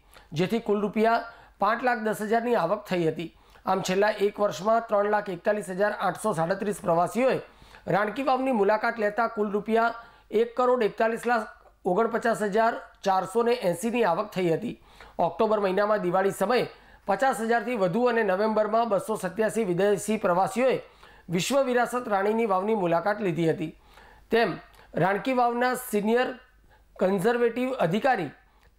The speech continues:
એસ કે શાહે જણાવ્યું હતું. સોની ચલણી નોટ ઉપર રાણકી વાવના ફોટાને સ્થાન પાટણની ઐતિહાસિક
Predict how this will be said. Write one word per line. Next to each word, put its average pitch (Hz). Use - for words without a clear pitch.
એસ 220
કે 262
શાહે 196
જણાવ્યું 180
હતું. -
સોની 202
ચલણી 214
નોટ 196
ઉપર 208
રાણકી 185
વાવના 202
ફોટાને 190
સ્થાન 185
પાટણની 202
ઐતિહાસિક 185